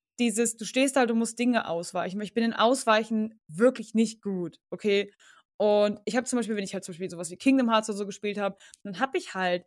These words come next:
sehr früh mich sehr viel trainiert, okay? <laughs> Damit,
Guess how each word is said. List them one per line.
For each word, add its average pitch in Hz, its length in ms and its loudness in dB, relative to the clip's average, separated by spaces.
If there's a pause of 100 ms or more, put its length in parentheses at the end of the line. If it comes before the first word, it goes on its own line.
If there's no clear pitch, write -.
(200)
sehr 240 340 4
früh 190 540 -2 (200)
mich 220 260 0
sehr 233 220 4
viel 247 280 0
trainiert, 180 680 -4
okay? 302 380 -2 (100)
<laughs> 247 60 -16
Damit, 302 640 4